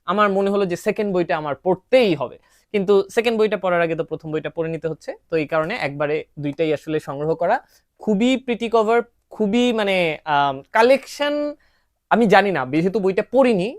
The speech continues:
so কনটেন্ট ওয়াইজ বলতে পারছি না যে কালেকশনে রাখার মতো বই কিনা, কিন্তু as a, আহ, book, as a, আহ, মানে as a production, কভার টভার সবকিছু মিলিয়ে মানে দুর্দান্ত লাগছে। আহ, কেন আমার কাছে এত বেশি ভালো লেগেছে সেইটার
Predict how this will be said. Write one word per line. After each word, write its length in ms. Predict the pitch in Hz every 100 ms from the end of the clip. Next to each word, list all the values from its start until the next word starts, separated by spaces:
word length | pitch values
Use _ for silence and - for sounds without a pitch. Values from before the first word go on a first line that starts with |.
| -
so 60 | 170
কনটেন্ট 420 | 202 208 214 220
ওয়াইজ 160 | 220 170
বলতে 260 | 170 185
পারছি 240 | 208 180 190
না 100 | 185
যে 60 |
কালেকশনে 540 | 180 190 202 - 202 180
রাখার 240 | 165 175
মতো 200 | 165 165
বই 180 | 151 139
কিনা, 260 | 160 214 359 _ _ 180
কিন্তু 160 | 185
as 380 | - 160 180 180
a, 280 | 226 220 220 -
আহ, 540 | 151 143 135 135 - 175
book, 180 | 269 - - - 165
as 80 | 165
a, 160 | 175 175 165 -
আহ, 360 | 139 127 123 135
মানে 160 | 139 -
as 100 | 160
a 80 | 175 233
production, 580 | 247 294 - 165 190 339 _ _ -
কভার 340 | 180 180 190 180
টভার 220 | 196 185
সবকিছু 460 | - 180 208 - 190
মিলিয়ে 360 | 185 196 277
মানে 340 | 320 156 143 -
দুর্দান্ত 480 | 180 254 220 226 190
লাগছে। 440 | 190 139 - - 302 _ _ _
আহ, 140 | 143 143
কেন 220 | 233 262 311
আমার 280 | 202 220
কাছে 240 | 220 247 294
এত 200 | 190 226
বেশি 260 | 208 -
ভালো 220 | 202 185 190
লেগেছে 460 | 156 147 - 311 -
সেইটার 360 | 220 202 240